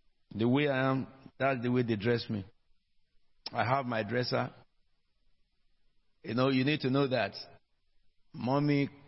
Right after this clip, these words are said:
got me and said, "Your hair is too bushy." Who I am to say no? He took the creeper and scraped my head. I can't complain.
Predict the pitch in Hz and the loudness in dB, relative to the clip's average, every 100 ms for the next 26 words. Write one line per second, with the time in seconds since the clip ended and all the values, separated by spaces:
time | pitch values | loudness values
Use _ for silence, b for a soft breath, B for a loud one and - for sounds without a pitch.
0 | _ - 123 123 - 120 113 107 104 123 | _ -4 -2 -2 -2 -4 -4 -6 -4 -4
1 | 113 104 101 - 113 110 - - 98 - | -4 -6 -6 0 0 0 -4 -8 -6 -4
2 | 110 92 - 95 90 - - - _ _ | -4 -4 -4 0 0 -2 -8 -20 _ _
3 | _ _ _ _ _ _ _ _ _ _ | _ _ _ _ _ _ _ _ _ _
4 | _ _ 180 180 135 131 107 - - _ | _ _ 0 0 0 -2 -4 -10 -20 _
5 | _ - 113 139 135 127 110 - _ _ | _ -6 -2 0 2 0 -4 -12 _ _
6 | _ _ _ _ _ _ _ _ _ _ | _ _ _ _ _ _ _ _ _ _
7 | _ - - - - _ _ _ _ _ | _ -20 -20 -20 -20 _ _ _ _ _
8 | _ _ _ 123 - 190 165 131 123 147 | _ _ _ -10 -2 -2 -2 -6 -2 -2
9 | 147 160 156 147 - - _ - 131 127 | 0 -2 -4 -6 -18 -20 _ -2 -2 -2
10 | - - 170 170 - - 120 117 107 147 | -6 -2 -2 -2 -8 -6 -2 -2 -2 -4
11 | - - _ _ _ _ _ _ _ _ | -6 -12 _ _ _ _ _ _ _ _
12 | _ _ _ _ _ _ _ _ - 120 | _ _ _ _ _ _ _ _ -10 -4
13 | 156 185 143 147 160 | -2 0 -2 0 -4